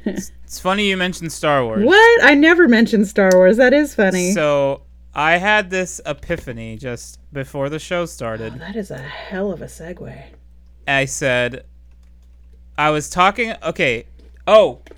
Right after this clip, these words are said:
Speaker 1: we could talk about the Obi-Wan trailer. That led me into this thought process.
Speaker 2: Heck yeah, we
Speaker 1: Tell me
Speaker 2: can.
Speaker 1: you've seen it.
Speaker 2: Oh, yeah.
Speaker 1: Okay.
Speaker 2: I sent it to you, Goob.
Speaker 1: Oh, that's right. But I had already seen it with, with, uh,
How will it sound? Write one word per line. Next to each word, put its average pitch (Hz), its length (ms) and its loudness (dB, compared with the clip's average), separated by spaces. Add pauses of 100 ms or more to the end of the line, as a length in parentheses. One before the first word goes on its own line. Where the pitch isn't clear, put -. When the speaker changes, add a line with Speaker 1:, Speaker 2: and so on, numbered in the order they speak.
(200)
Speaker 1:
we 175 160 -4
could 220 120 -8
talk 226 260 2
about 196 300 2
the 180 140 2
Obi-Wan 165 420 4
trailer. 120 380 -6
That 175 260 2
led 185 180 2
me 170 160 -2
into 160 200 -4
this 135 200 -6
thought 139 240 -2
process. - 520 -10 (640)
Speaker 2:
Heck 220 260 -2
yeah, 202 140 2
we 180 100 0
Speaker 1:
Tell 180 140 4
me 202 60 2
Speaker 2:
can. 185 40 2
Speaker 1:
you've 170 80 0
seen 156 240 2
it. - 180 -4 (180)
Speaker 2:
Oh, 208 260 2
yeah. 202 240 4 (680)
Speaker 1:
Okay. 202 200 4
Speaker 2:
I 269 80 0
sent 392 260 -4
it 330 80 -4
to 320 60 0
you, 370 180 6
Goob. 240 420 6 (800)
Speaker 1:
Oh, 147 140 0
that's 165 220 2
right. 151 240 -2 (240)
But 143 120 4
I 151 60 0
had 147 140 2
already 139 220 -2
seen 139 220 -2
it 127 120 -2
with, 127 280 -2
with, 131 300 -8
uh, 117 240 -6